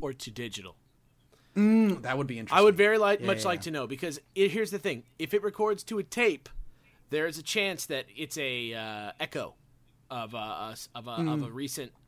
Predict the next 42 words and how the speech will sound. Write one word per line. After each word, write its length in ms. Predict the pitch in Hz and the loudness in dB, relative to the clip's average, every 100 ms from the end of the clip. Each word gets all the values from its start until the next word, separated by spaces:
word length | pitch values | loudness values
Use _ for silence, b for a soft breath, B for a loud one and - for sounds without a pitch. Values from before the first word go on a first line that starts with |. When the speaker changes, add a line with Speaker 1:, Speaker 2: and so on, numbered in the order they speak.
| - | -14
Speaker 1:
of 100 | 131 | -12
a 80 | 123 | -8
recent 320 | 139 139 - | -8 -8 -10
recording 560 | 143 151 139 123 110 107 | -10 -6 -4 -6 -10 -14
when 180 | - 127 | -14 -12
the 60 | 117 | -10
cat 220 | - 143 | -8 -6
was, 80 | 151 | -4
Speaker 2:
That 80 | 175 | -2
makes 180 | 165 143 | -2 -4
Speaker 1:
was, 120 | 113 | -8
Speaker 2:
sense. 120 | 101 | -8
Speaker 1:
was 120 | 143 | -8
alive 420 | 135 143 139 120 | -4 -2 -2 -4
because, 440 | 139 131 143 131 123 | -8 -8 -8 -6 -4
uh, 60 | 131 135 | -4 -2
I, 60 | 147 160 | -4 -6
I 40 | |
was 120 | 170 | -6
watching, 360 | 175 190 - 180 | -2 -2 0 -4
there's 160 | 160 180 | -4 -2
a 40 | |
very 160 | 196 208 | 2 4
famous 340 | 202 190 165 | 2 -2 -4
video, 540 | 156 170 170 170 156 151 b b b - | -4 -2 0 0 -2 -4 b b b -4
uh, 260 | 139 135 135 | 0 0 -2
of 160 | 147 139 | -4 -4
a 80 | |
ghost 340 | 135 151 160 - | -4 -2 -2 -4
at 140 | 117 | -6
Disneyland 680 | 131 135 143 131 117 110 104 | -6 -8 -6 -6 -6 -8 -10
that 160 | 107 - | -14 -12
goes 240 | 127 127 | -8 -8
from 160 | - 123 | -8 -10
camera 380 | - 143 139 127 | -10 -8 -6 -8
to 80 | 123 | -8
camera 380 | 135 123 110 | -8 -8 -8
if 180 | 90 107 | -12 -12
you 100 | 113 | -10
watch 320 | 110 110 117 | -6 -6 -6
on 140 | 117 104 | -10 -12
security. 640 | - 117 127 117 131 185 | -14 -12 -10 -8 -8 -10